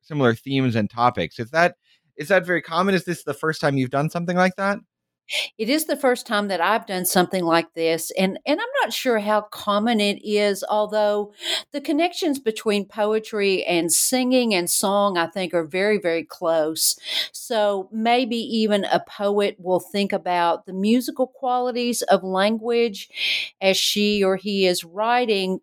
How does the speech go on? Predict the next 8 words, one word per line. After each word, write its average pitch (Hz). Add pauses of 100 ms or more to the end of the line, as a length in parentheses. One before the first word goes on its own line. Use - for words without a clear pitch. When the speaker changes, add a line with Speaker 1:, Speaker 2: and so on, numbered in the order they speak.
Speaker 2:
without 285
necessarily 302
writing 180
about 160
music 180
per 143
se. - (320)
Speaker 1:
Mm-hmm. 90